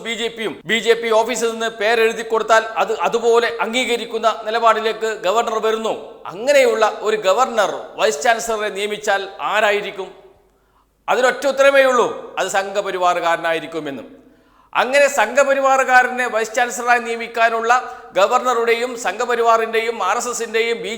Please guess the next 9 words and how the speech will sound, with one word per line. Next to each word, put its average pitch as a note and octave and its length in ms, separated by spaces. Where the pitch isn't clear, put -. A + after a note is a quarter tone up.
ജെ A#3 160
പിയുടെയും A3+ 440
നീക്കത്തിന് G#3+ 440
കോൺഗ്രസ് A#3+ 520
പിന്തുണക്കുന്നു. B3 520
അതാണ് A#3+ 280
ഏറ്റവും A#3+ 240
പ്രധാനപ്പെട്ട A#3+ 400
പ്രശ്നം. G#3+ 260